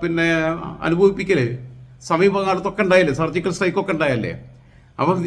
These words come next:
ഇതെന്താണെന്ന് വെച്ച് കഴിഞ്ഞാൽ ഈ ഇന്ത്യ മാറിയിരിക്കുന്നു എന്നുള്ളത് ഒരു വലിയ സന്തോഷകരമായിട്ടുള്ള കാര്യമാണ്. ഞാൻ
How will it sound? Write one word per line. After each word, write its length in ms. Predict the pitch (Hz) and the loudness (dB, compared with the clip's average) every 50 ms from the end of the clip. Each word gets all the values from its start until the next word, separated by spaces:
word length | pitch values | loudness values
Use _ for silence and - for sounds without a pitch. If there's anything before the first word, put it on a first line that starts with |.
| - 175 | -2 -2
ഇതെന്താണെന്ന് 360 | - 240 226 196 220 208 190 | 0 0 0 2 2 0 0
വെച്ച് 120 | - 190 180 | 0 0 0
കഴിഞ്ഞാൽ 240 | 170 175 170 156 151 151 156 160 - - _ - - 147 | 2 2 0 0 -2 -4 -4 -8 -14 -16 _ -10 -4 -2
ഈ 40 | 139 131 131 131 127 127 127 151 | -2 0 0 -2 -4 -2 0 0
ഇന്ത്യ 240 | 165 208 233 247 277 262 208 170 | 0 0 2 2 2 2 4 2
മാറിയിരിക്കുന്നു 760 | 160 160 175 202 202 214 220 208 180 170 - 175 151 156 156 151 - 147 143 | 2 2 2 4 4 4 4 2 0 0 -2 -4 -4 -4 -6 -4 -2 -2 0
എന്നുള്ളത് 420 | 160 170 170 151 151 156 143 139 135 131 - - - - - - | 2 2 0 0 0 -2 -2 -2 -4 -4 -10 -18 -20 -20 -14 -6
ഒരു 100 | 135 147 143 131 | -4 -2 0 0
വലിയ 240 | 143 139 165 185 196 175 120 101 - - - - - - _ _ - - - | 0 2 4 4 4 2 2 -4 -8 -14 -18 -20 -20 -20 _ _ -20 -12 -8
സന്തോഷകരമായിട്ടുള്ള 720 | 139 139 160 175 170 202 185 180 180 180 180 170 175 180 165 165 | -6 -2 -2 -2 0 0 0 0 0 -2 -2 -2 -4 -4 -2 -2
കാര്യമാണ്. 320 | 156 151 170 165 160 170 170 - - - | -2 0 0 -2 -2 -4 -6 -8 -4 0
ഞാൻ 120 | 131 156 | 0 2